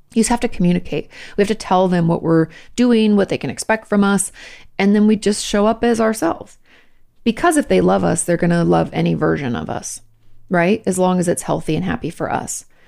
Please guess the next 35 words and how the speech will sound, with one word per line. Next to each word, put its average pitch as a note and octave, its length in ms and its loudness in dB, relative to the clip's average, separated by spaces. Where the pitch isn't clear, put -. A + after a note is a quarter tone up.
Put - 140 2
yourself F#3 320 0
in F3 80 0
their F#3 120 0
position. - 580 -8
A F#3 60 2
lot F3 200 4
of F#3+ 80 2
the F3+ 120 0
things E3+ 200 -2
that E3 60 -6
people F3 200 0
are E3 60 2
gonna D#3 180 -2
say E3 220 0
are D#3+ 100 2
just D#3+ 220 -6
done E3+ 180 0
out D#3 160 -2
of D#3+ 80 -4
habit G3+ 480 -2
or F3+ 160 -2
out D#3+ 120 0
of D#3 200 -4
old E3+ 300 2
expectation - 720 -4
because D#3 280 -2
they F3 160 4
haven't F#3 240 2
been F3+ 100 2
around G3 360 2
while C#3 160 -2
we've - 160 -6
changed. - 460 -14
So G3+ 340 2